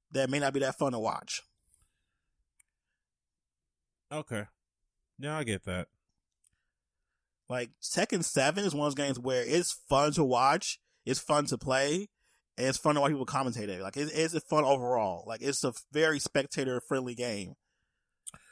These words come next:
Speaker 2: I kinda feel that, you know what, now, now that I'm thinking about it,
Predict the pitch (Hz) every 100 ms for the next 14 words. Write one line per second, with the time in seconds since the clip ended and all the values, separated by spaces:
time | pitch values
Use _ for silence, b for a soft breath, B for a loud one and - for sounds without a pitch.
0 | b b b b - 160 135 131 120 113
1 | 117 139 139 127 120 101 117 127 127 -
2 | 107 120 117 - 113 104 95 85 82 80